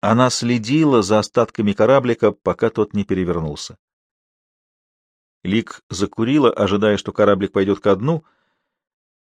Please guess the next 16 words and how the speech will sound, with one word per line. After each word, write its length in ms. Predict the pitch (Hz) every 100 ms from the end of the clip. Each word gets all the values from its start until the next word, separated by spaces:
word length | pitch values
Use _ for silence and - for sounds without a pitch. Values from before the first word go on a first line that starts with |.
| -
но 260 | 104 127
остатки 520 | 123 113 - 143 - 123
документа 680 | 117 117 123 170 156 123 107
тихо 500 | - 147 180 - 151
колыхались 720 | - 147 143 139 113 98 -
на 120 | 107
отражении 500 | 98 104 101 104 101
города, 580 | 90 151 151 123 117 -
словно 360 | - 107 101 104
пойманный 520 | - 123 117 113 117
дух. 320 | 104 98 - _ _ _ _ _ _ _ _ _ _ -
Не 340 | 85 101 135
похоже 640 | 147 156 - 110 92 87 87
на 140 | 101 92
похороны 480 | 98 - 92 92 87
викинга. 460 | 82 82 80 80